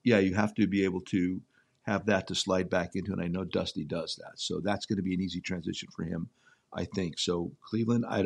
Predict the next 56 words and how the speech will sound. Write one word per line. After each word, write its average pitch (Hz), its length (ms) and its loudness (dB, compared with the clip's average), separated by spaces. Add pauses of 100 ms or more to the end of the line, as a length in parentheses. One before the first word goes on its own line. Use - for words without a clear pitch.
<clears throat> - 60 -2
I 135 220 10
don't 117 160 10
know 107 80 8
what's 101 140 4
going 107 280 6
on 101 100 4
there. 113 260 6 (280)
San 117 220 10
Diego, 110 240 12
I 104 60 10
agree. 104 420 8 (100)
I 107 60 8
agree 123 240 12
they're 117 140 12
gonna, 107 460 12
they're 107 200 6
gonna 104 120 8
probably 110 300 6
go 98 120 4
something 98 340 4
young. 101 340 6 (540)
The 95 100 0
fact 107 280 8
that 104 100 6
he's 98 140 2
had 98 140 6
so 113 140 4
many 104 140 6
different 98 320 -2
managers 107 680 2
over 90 200 0
a 90 40 -4
short - 300 -4
period 98 180 -2
of 90 100 -16
time, 101 400 -2 (480)
he 104 200 2
wants 107 380 4
to, 101 140 2
he's 95 220 0
gonna 98 220 2
have - 380 -4
to, 98 340 6 (480)
I 110 100 -2
think 101 260 2
A 104 160 6
J 92 340 6
is - 180 -2
gonna 101 140 2
have 98 120 0
to - 80 -8
find 98 300 -2
somebody 101 300 4
that 92 140 0
he 92 60 -8